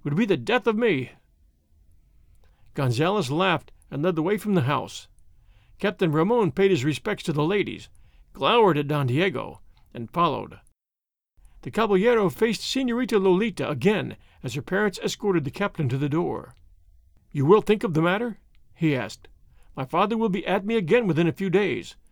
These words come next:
and I shall escape censure if I am able to tell him that it is all settled. If you decide to wed me, have your father send me word by a servant. Then I shall put my house in order against the wedding day." "I shall consider it,"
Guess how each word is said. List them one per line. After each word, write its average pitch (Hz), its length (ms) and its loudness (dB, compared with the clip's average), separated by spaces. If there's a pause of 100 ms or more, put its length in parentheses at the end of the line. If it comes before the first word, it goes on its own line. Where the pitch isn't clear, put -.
(240)
and - 100 -6
I 135 80 -2
shall 214 200 -4
escape 214 360 -2
censure 208 440 -2
if 120 120 -8
I 147 40 -4
am 156 100 -2
able 185 180 2
to 175 80 0
tell 220 260 -2
him 147 120 -2
that 151 100 -2
it 147 140 -2
is 139 140 -6
all 208 280 -2
settled. 131 500 -6 (920)
If 123 120 -4
you 180 80 4
decide 247 380 0
to 214 60 0
wed 208 240 0
me, - 240 -8 (280)
have 147 180 -2
your 165 80 2
father 208 280 0
send 220 220 0
me 202 80 0
word 190 240 0
by 170 120 2
a 151 80 2
servant. 180 420 -6 (500)
Then 180 120 -4
I 254 60 2
shall 247 160 -2
put 247 160 0
my 202 120 2
house 214 280 0
in 226 80 0
order 214 400 -2 (240)
against 156 340 -2
the 180 80 0
wedding 165 280 -4
day." 110 380 -10 (1000)
"I 127 180 -4
shall 202 200 0
consider 254 460 -2
it," 208 120 -8